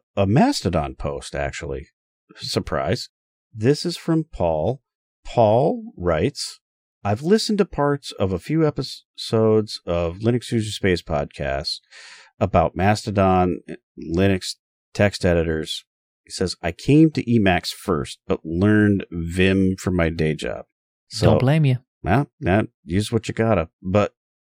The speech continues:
Speaker 1: I like Vim. Anyway, the hosts are really easy to listen to.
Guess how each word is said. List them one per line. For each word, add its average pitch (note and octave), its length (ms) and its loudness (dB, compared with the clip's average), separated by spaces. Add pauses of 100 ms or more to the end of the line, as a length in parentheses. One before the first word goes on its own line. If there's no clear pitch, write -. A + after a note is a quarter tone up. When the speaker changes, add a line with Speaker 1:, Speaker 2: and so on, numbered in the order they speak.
Speaker 1:
I F2 160 -8
like D#2+ 240 -6
Vim. C#2+ 160 -10 (540)
Anyway, G2 280 0 (460)
the G2 160 0
hosts F3+ 460 0
are D3+ 100 2
really C3 240 2
easy G#2 300 2
to F#2 80 0
listen E2 340 -2
to. C#2+ 300 -6